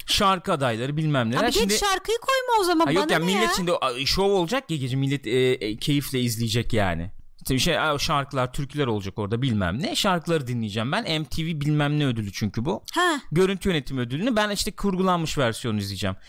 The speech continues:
Speaker 1: E, kurgucu da abi isyan etsin. "Kurgulamıyorum, alın yapın."
Speaker 2: Ha,
Speaker 1: desin
Speaker 2: hadi
Speaker 1: o zaman.
Speaker 2: bakalım. Katılmıyoruz. Yok
Speaker 1: Hadi
Speaker 2: abi
Speaker 1: bakalım.
Speaker 2: desin.
Speaker 1: Yok o şey de yani. O araya
Speaker 2: Ha,
Speaker 1: girecek
Speaker 2: aynen,
Speaker 1: ya görüntü.
Speaker 2: aynen.
Speaker 1: Kurgulayacak. Bunu da
Speaker 2: Evet.
Speaker 1: biri kurgulayacak yani.
Speaker 2: Zaten bir sürü insan şey yapmış,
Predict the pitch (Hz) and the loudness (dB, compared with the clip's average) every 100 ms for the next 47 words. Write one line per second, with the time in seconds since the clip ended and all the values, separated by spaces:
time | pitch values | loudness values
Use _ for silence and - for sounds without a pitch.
0 | - 165 - 202 196 202 233 220 220 208 | -4 -2 2 2 2 2 4 4 2 0
1 | 247 233 196 - 165 - 196 202 220 156 | 0 0 0 -4 -8 -6 -2 0 2 2
2 | 156 185 202 190 349 226 120 403 294 240 | 2 0 2 0 0 -2 0 0 2 0
3 | 220 220 - 349 359 269 220 214 330 285 | 0 -2 -2 -2 -2 -4 -4 -2 0 2
4 | 220 190 110 107 - 208 - - _ _ | 0 0 -4 -4 -8 -12 -18 -20 _ _
5 | _ - 190 165 160 196 208 202 143 113 | _ -4 0 2 2 2 4 4 4 2
6 | 98 107 131 143 147 143 151 151 339 392 | -2 -8 -2 0 2 4 4 4 2 2
7 | 403 208 170 320 285 311 185 185 190 185 | 0 0 0 0 -2 0 0 0 0 -2
8 | 175 285 233 202 190 202 156 120 110 117 | 0 2 2 0 -2 -2 -2 -2 -2 0
9 | 120 107 285 320 330 320 - 294 285 311 | 0 0 0 -2 -6 -6 -6 -4 -2 0
10 | 294 294 262 262 262 - - | -2 -2 -2 -2 -2 -6 -10